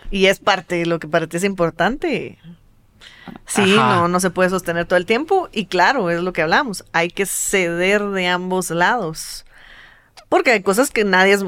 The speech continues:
Speaker 1: como es, dice el dicho, ¿va? Nadie es monedita de oro para caerle bien a todo el mundo. Entonces, siempre hay algo, pues, que, que,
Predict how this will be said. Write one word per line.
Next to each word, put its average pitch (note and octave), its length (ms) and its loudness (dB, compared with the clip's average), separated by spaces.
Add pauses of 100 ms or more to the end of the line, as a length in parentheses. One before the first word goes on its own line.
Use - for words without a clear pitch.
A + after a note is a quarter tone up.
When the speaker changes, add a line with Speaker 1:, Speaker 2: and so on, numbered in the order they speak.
Speaker 1:
como G3+ 240 0
es, G#3 160 -2
dice G#3 220 2
el G3+ 100 0
dicho, C#4+ 300 2
¿va? A#3 160 4
Nadie A3+ 220 4
es A3+ 40 4
monedita G#3 500 2
de G3+ 120 6
oro A#3+ 180 6
para G3+ 200 2
caerle F3 340 2
bien F#3 160 0
a F3+ 80 -2
todo F3+ 100 0
el F3+ 80 0
mundo. D4 260 -4
Entonces, F3+ 400 -4
siempre F3 540 -2
hay G3 100 6
algo, D#4+ 360 2
pues, F4 240 0
que, F3 240 -4
que, D#3 340 -8